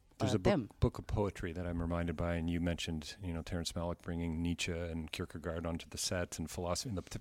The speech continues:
Speaker 1: t-, scri-, scripture texts and so on. But there's a book, a, a, a beautiful book written by a Canadian poet called Living in the World as If It Were Home.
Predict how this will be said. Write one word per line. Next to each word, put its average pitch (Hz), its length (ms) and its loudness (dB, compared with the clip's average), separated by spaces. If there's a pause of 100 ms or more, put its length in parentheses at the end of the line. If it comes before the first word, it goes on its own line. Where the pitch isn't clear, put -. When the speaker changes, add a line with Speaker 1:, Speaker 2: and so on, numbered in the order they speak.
(100)
Speaker 1:
t-, 131 80 -4
scri-, - 400 -2
scripture - 520 2
texts - 420 -6
and 92 100 -2
so 101 140 -2
on. 98 100 -2 (380)
But 101 120 4
there's 101 140 2
a 101 60 2
book, 107 320 2
a, 101 420 -2 (100)
a, 113 40 -6
a - 20 -2
beautiful 95 340 0
book 87 200 -2
written 92 160 -4
by 92 100 -2
a 87 40 -4
Canadian 87 380 -2
poet 92 440 0
called 87 260 -6
Living 98 300 2
in 90 80 2
the 87 80 0
World 85 360 0
as 80 140 -4
If 82 140 -6
It 92 80 -6
Were 85 140 -6
Home. 78 440 -4